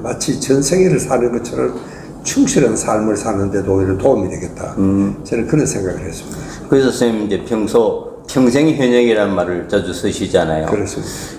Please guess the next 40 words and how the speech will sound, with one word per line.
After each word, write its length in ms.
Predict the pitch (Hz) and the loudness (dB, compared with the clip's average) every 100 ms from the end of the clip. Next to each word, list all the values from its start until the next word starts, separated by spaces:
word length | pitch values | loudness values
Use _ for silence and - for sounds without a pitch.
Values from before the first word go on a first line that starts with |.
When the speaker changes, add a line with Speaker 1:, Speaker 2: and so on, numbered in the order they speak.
| - | -10
Speaker 1:
네. 60 | 107 | 2
Speaker 2:
그럼, 220 | 131 113 | 4 4
그럼 200 | 120 113 | 2 2
평생현역이라는 1120 | 135 131 135 190 202 202 151 143 160 160 143 120 | 4 4 4 2 2 2 2 4 4 4 4 0
것은 240 | 92 87 | -2 -6
제일 300 | - 107 151 | 2 2 4
중요한 480 | 156 127 143 151 143 | 2 4 4 4 2
게 80 | 113 | -2
이제 140 | 87 | -2
일인데 1000 | 90 90 107 117 151 175 101 87 - - 107 | -4 -4 -2 2 4 4 2 2 -8 -12 -10
Speaker 1:
예. 160 | 107 - - - 107 | -8 -8 -10 -12 -2
Speaker 2:
이제 160 | 117 | 0
사람들이 760 | 143 127 120 139 175 185 190 139 | 0 2 2 2 2 0 2 2
이제 180 | 110 104 | 4 2
일을 560 | 98 104 113 147 170 147 | 2 2 4 4 2 0
하고 160 | 139 | -2
싶어 360 | 156 - - 196 | -2 -4 0 2
하지만 840 | 143 127 123 117 101 110 180 240 - - - - | 2 0 0 0 0 0 -2 -4 -8 -16 -16 -4
이 160 | 147 131 | 2 4
일이라는 520 | 120 180 180 160 127 | 6 6 6 4 2
게 440 | 110 98 95 - - | 2 2 0 -8 -12
자기 240 | - 127 165 | 0 2 2
하고 280 | 131 127 | 0 -4
싶다고 420 | 135 - - 156 113 | -6 0 2 4 2
하는 200 | 117 120 | 2 2
건 140 | 120 | 2
아니잖아요. 680 | 85 87 98 107 90 - - | 0 -2 0 2 0 -4 -4
Speaker 1:
그렇죠. 180 | 139 156 | -4 0
Speaker 2:
사람들이 460 | 139 135 151 185 | 2 2 2 0
반드시 440 | - 104 135 - - | 0 0 -2 -2 -2
돈을 420 | 107 123 185 185 | 2 4 4 2
버는 280 | 123 117 180 | 2 4 4
것만 300 | 208 202 196 | 4 4 4
일이라고 380 | 143 135 127 117 | 4 4 4 2
생각하는데 800 | 120 110 101 90 90 90 87 - | 0 0 0 -2 -2 -2 -2 -4
Speaker 1:
예. 360 | 98 90 87 - | -4 -4 -6 0
Speaker 2:
그러니까 240 | 120 120 | 2 4
나이가 560 | 104 110 135 147 156 160 | 4 4 4 4 2 2
드신 420 | 139 139 160 165 | -4 -2 -4 0
분에게 720 | 160 139 110 101 90 90 - | 2 4 4 2 0 -2 -8